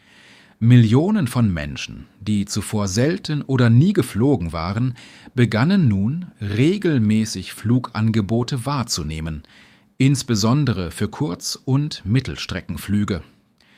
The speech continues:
Ryanair war eine der ersten Fluggesellschaften,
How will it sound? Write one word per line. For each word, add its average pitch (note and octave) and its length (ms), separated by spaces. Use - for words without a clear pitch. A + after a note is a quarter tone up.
Ryanair A2 840
war A2+ 200
eine A#2 220
der A2 220
ersten A#2+ 440
Fluggesellschaften, D#2+ 1120